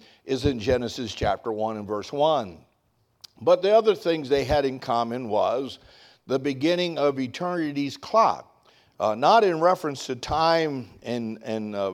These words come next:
uh, principles, and not in reference to who God is,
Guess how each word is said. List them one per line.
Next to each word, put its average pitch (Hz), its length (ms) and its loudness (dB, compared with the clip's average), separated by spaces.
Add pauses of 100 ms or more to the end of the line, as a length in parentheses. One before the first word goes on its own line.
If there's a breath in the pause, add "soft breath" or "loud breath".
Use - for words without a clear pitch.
(160)
uh, 87 160 -4
principles, 131 920 -2 (320 loud breath)
and 127 180 -4
not 170 240 6
in 135 160 0
reference 135 460 0
to 120 160 -4
who 127 180 -6
God 120 380 4
is, 98 460 -4